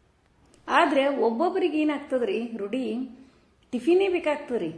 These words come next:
ಸ್ವಲ್ಪ ರೀ. ಆದ್ರ ನಮ್ಮ ಮನಿಯೊಳಗ್ ಹಂಗಿಲ್ರಿ. ನಮ್ಮ ಹುಡುಗರು ಒಂದ್ ಎರಡು ಮೂರು ವರ್ಷದವ್ರು ಇದ್ದಾಗಿಂದನೇ ನಾವ್ ಇದೇ ರೂಢಿ ರೀ. ಏಳು ಗಂಟೆ ಅಂದ್ರ ನಮ್ಮ ಮನ್ಯಾಗ ಅಡಿಗೆ ಆಗ್ಬಿಡ್ತಿತ್ರಿ. ಹಿಂಗಾಗಿ ಚಪಾತಿ ಪ-, ಭಕ್ರಿ ತಿಂದೇ ರೂಢಿ ರೀ ನಮ್ಮಲ್ಲಿ.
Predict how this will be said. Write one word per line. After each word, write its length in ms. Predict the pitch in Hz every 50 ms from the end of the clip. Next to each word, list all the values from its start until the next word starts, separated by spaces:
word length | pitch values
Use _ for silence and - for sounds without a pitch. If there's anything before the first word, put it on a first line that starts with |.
| - -
ಸ್ವಲ್ಪ 320 | - 262 269 294 277 - 370 349
ರೀ. 120 | 262 175 - - - - - - - _ - 220
ಆದ್ರ 200 | 226 226 240 220
ನಮ್ಮ 320 | 220 214 220 247 277 311
ಮನಿಯೊಳಗ್ 440 | 320 311 302 294 277 277 269 247 226
ಹಂಗಿಲ್ರಿ. 880 | 226 233 233 226 220 220 220 226 220 208 214 254 277 - - - - - _ - 208
ನಮ್ಮ 280 | 214 220 226 226 214
ಹುಡುಗರು 380 | 202 214 208 220 254 294 294 285
ಒಂದ್ 180 | 262 247 233
ಎರಡು 420 | 226 214 208 202 202 220 254 254 294
ಮೂರು 360 | 277 262 262 269 262 262 254
ವರ್ಷದವ್ರು 520 | 233 226 220 226 - 233 214 226 220 220
ಇದ್ದಾಗಿಂದನೇ 1040 | 214 196 - - - 233 247 247 254 262 269 262 277 294 311 330 339 - - - - - - -
ನಾವ್ 180 | 214 208 208 208
ಇದೇ 240 | 202 202 269 311
ರೂಢಿ 240 | 294 277 226 254 247
ರೀ. 60 | 214
ಏಳು 380 | 202 160 190 226 247 254 262 254
ಗಂಟೆ 260 | 240 247 254 247 294
ಅಂದ್ರ 200 | 285 277 277 285
ನಮ್ಮ 200 | 262 247 233 226
ಮನ್ಯಾಗ 200 | 214 220 233 233
ಅಡಿಗೆ 200 | 220 214 226 226
ಆಗ್ಬಿಡ್ತಿತ್ರಿ. 540 | 220 220 214 208 - - 202 - - - 165 - - - - _ _ _ _ _ _ _ _ _ _ _ _ _ _ _ _ _ _ _ -
ಹಿಂಗಾಗಿ 340 | 214 220 220 220 233 254
ಚಪಾತಿ 520 | 247 - - 214 - 226 233 233 - 262 247
ಪ-, 380 | - - - - - 185 175
ಭಕ್ರಿ 260 | 214 214 - - 214 220
ತಿಂದೇ 380 | 220 - 202 208 214 269 285
ರೂಢಿ 220 | 254 240 214 233 233
ರೀ 80 | 226
ನಮ್ಮಲ್ಲಿ. 600 | 214 202 202 202 196 208 247 311 - - - -